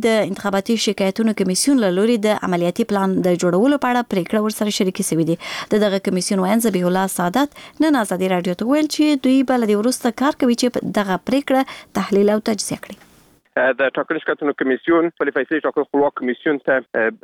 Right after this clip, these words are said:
Speaker 2: راستولې دي. زمونږ، د تخنیکي او عملیاتي برخې همکاران به د هغې تحلیل او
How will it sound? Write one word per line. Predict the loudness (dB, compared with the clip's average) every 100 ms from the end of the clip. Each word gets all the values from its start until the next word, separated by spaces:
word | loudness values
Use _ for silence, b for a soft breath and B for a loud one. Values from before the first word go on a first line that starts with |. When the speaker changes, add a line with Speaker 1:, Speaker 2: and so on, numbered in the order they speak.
| 0 0
Speaker 2:
راستولې | 0 -2 -4 -4 -2 -2
دي. | -2 -4 _ -2 0 0 -2 -4
زمونږ، | -4 -2 0 2 0 -2 _ -2 0 2 0
د | -4 -4
تخنیکي | -6 -4 -6 _ -8 -2 2 4 4
او | 2
عملیاتي | 0 0 -2 -4
برخې | -4 -2 -4
همکاران | -2 -2 0 0 -4 -6 -2
به | 0 0
د |
هغې | 0 0 -2 -2
تحلیل | -2
او | -2